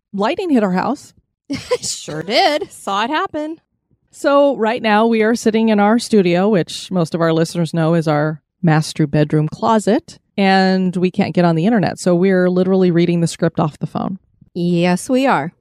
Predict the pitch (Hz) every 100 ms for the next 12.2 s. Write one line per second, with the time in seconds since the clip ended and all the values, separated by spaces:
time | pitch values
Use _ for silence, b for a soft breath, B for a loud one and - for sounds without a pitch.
0 | - 160 156 175 175 156 156 190 - -
1 | 180 - 277 226 - - - - 622 -
2 | 220 208 175 175 196 196 247 277 - 269
3 | 254 254 226 175 165 170 - _ _ -
4 | 226 202 240 220 226 220 208 196 214 214
5 | - 240 214 - 185 - 196 185 - -
6 | 185 175 170 180 180 - 185 170 - 175
7 | 160 160 - 180 196 - - 175 165 156
8 | 160 156 170 - 175 - - 185 185 185
9 | 175 175 170 - 196 175 165 156 - _
10 | 170 180 175 165 160 156 160 160 175 175
11 | 160 170 170 170 165 165 156 - 143 143
12 | 185